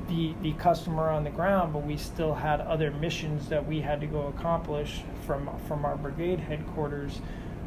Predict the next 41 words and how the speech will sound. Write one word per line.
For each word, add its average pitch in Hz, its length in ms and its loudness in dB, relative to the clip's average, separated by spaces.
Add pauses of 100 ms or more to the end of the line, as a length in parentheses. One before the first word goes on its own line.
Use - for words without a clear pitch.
uh, 143 200 2
brigade 151 340 0
aviation 147 600 0
headquarters. 139 680 -4
So, 147 400 2 (440)
uh, 147 300 4
we 151 120 0
had 160 220 2
to 147 60 0
have 151 280 2
customer 156 460 -2
service, 156 600 -2
and, 143 360 -4 (240)
um, 135 460 -2 (1040)
uh, 156 220 2
you 185 100 4
know, 147 280 2
a 202 60 4
good, 196 220 0 (520)
it's - 120 -6
sad 165 340 4
but 143 140 -4
good 185 160 2
example 151 440 0
of 151 60 2
that 165 220 4
is 147 100 -4 (120)
we, 151 80 -2 (100)
you 143 80 -4
know, 135 80 -4
when 143 240 -2
we 143 60 -4
had 143 180 0
an 143 80 -4
aircraft 147 560 2
that 147 180 0
was, 143 280 -4 (560)
that 156 200 4
was 147 180 -2
downed, 160 560 2 (340)
uh, 143 320 6